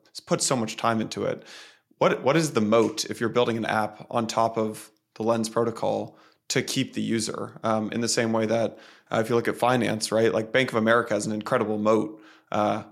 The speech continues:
I signed up for Bank of America when I was, like, eighteen, and I'm still haven't left it, even though it's a really shitty platform. But you look at DeFi, it's like Uniswap and Aave,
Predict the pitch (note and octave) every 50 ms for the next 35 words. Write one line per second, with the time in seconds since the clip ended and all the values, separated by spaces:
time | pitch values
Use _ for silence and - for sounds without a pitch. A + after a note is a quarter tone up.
0 | - - G#2+ G#2+ - A2+ A2+ A2+ A2+ A2+ - G#2 - A2+ A2+ - A2 A#2 B2 B2+
1 | - A2 A2 A2+ A2+ A2+ - A#2 A2 - - A#2 A#2 - - C3+ B2 A2 G#2 G#2
2 | G#2+ G2+ G2+ - - - _ _ _ _ - - A2 G2 - - - _ _ -
3 | - - C#3 C#3 C3+ C3+ C3 C3+ C3 E3 F#3 - - - - - - B2 B2 B2
4 | A#2+ A#2 A#2 A#2+ A#2+ A#2+ A#2 A#2 - B2 A2 A2 - A#2+ B2 B2 - - A2+ A2
5 | G#2+ A2+ A2 A2 - A#2+ A2+ A2 A#2 B2+ B2 - A#2+ A2 A2+ - C3 C#3 C3 -
6 | A#2 A2+ A2+ A2+ A2 - G#2+ G#2+ - - - - - - _ - - A#2+ A#2+ A2+
7 | - - A2+ A2+ A2+ A2+ A2 A2+ A2 A2 A2 A2 A2+ G#2+ F#2+ A2 A2+ A2 A2+ A2
8 | G#2+ G#2+ -